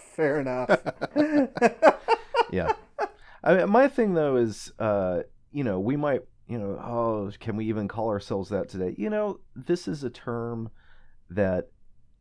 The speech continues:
Speaker 2: has meant something for a very long time in a lot of different contexts, and it won't always mean exactly what it means in the American public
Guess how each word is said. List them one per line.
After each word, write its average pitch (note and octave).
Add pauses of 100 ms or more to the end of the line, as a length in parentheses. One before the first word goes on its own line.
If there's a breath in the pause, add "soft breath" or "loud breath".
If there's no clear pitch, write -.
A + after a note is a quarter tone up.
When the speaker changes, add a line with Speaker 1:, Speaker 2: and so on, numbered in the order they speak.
(880)
Speaker 2:
has G2+
meant A2
something G#2+
for F#2+
a E2+
very F#2
long G2+
time F#2
in E2+
a D2
lot F2
of E2
different -
contexts, F2 (360 soft breath)
and G2
it -
won't A2 (120)
always G#2+
mean F2
exactly F#2
what F#2+
it F#2
means E2
in D#2+
the D#2+
American E2
public E2